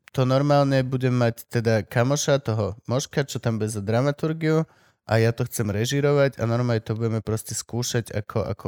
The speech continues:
ucelenú vec, s ktorou by som chcel potom chodiť po priestoroch a robiť srandu medzi ľuďmi. Lebo veľa z vás si pýta špeciál ten, čo som mal, že ste to nevideli, ale mne to príde také zvláštne vlastne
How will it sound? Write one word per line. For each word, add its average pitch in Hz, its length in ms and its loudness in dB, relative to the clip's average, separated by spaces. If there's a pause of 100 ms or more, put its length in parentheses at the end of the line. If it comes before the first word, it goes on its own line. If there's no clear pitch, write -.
ucelenú 113 460 -2
vec, 110 200 -2
s - 120 -10
ktorou 104 260 -4
by 104 100 -6
som 107 180 -4
chcel 107 240 -2
potom 104 300 -4
chodiť 107 340 -6
po 101 120 -6
priestoroch 101 580 -2 (460)
a 101 200 0
robiť 101 260 -4
srandu 98 460 -2
medzi 95 240 -6
ľuďmi. 85 320 -8 (420)
Lebo 110 300 0
veľa 131 240 4
z 120 100 0
vás 113 160 0
si - 140 -2
pýta 123 320 -4
špeciál 113 560 -2
ten, 110 160 -2
čo 104 160 -10
som - 160 -8
mal, 104 260 2
že 127 140 -4
ste - 180 -10
to - 140 -8
nevideli, 117 560 -2 (480)
ale 107 480 2
mne 113 240 0
to - 80 -2
príde 110 320 -2
také 110 320 -2
zvláštne 107 500 0
vlastne 101 540 -2